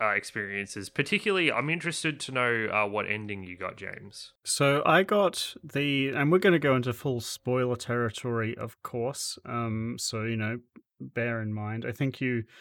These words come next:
Speaker 2: have probably figured out what our <laughs> opinions of this game are as a whole. So, you know,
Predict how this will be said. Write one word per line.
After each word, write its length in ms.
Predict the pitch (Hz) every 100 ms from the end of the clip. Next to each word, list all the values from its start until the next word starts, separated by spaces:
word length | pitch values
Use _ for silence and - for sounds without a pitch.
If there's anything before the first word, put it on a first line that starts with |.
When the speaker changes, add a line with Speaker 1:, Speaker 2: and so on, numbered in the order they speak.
| - -
Speaker 2:
have 220 | 135 -
probably 460 | - 233 226 185 151
figured 340 | - 143 135
out 260 | 120 120 -
what 200 | 117 120
our 140 | 120
<laughs> 120 | 110
opinions 480 | - 131 127 127 120
of 120 | 120
this 220 | 117 107 -
game 320 | 120 117 120
are 380 | 123 117 113 -
as 220 | 117 117
a 40 |
whole. 440 | 104 - 104 110 127
So, 300 | - 120 110
you 140 | 117
know, 180 | 110 107